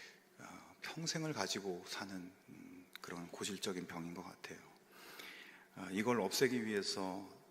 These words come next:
여러 가지 치료도 받고 해보지만 별 소용이 없었습니다. 한 번은, 어, 몽골에 갔었는데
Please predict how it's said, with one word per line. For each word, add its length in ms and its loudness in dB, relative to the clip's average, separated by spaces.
여러 220 2
가지 220 0
치료도 500 2
받고 480 -8
해보지만 680 -4
별 280 -4
소용이 380 -2
없었습니다. 840 -4
한 160 0
번은, 460 2
어, 100 -4
몽골에 540 2
갔었는데 760 -2